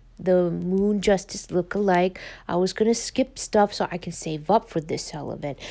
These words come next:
Well, it turns out that did not happen. To be honest, I guess it doesn't matter because I could still do it now.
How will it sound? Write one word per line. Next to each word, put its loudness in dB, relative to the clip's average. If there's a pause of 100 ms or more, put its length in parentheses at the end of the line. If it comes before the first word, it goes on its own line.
(180)
Well, 12
it 6
turns 6
out 6
that 6
did 0
not 0
happen. -6 (840)
To 6
be 8
honest, 6 (380)
I -2
guess -2
it 0
doesn't 0
matter -2 (320)
because -8
I -6
could -10
still 4
do 4
it 2
now. 0